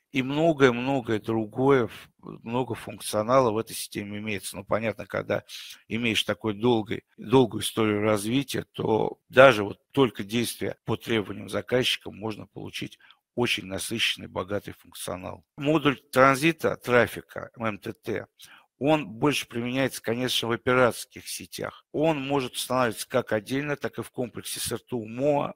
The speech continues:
расш-, э, расширяя его возможности. В первую очередь, это функционал работы с сигнализацией окс семь.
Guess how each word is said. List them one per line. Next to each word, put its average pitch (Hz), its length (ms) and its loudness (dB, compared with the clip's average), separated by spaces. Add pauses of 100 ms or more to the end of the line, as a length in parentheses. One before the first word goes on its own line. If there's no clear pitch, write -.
расш-, - 340 -4
э, 101 360 0
расширяя 123 400 2
его 107 200 0
возможности. 107 840 -6
В - 140 -20
первую 151 480 4
очередь, 139 640 -2 (140)
это 131 440 2 (540)
функционал 123 880 0
работы 113 760 0
с - 320 -8
сигнализацией 113 1040 -2
окс 113 280 -8
семь. 90 300 -8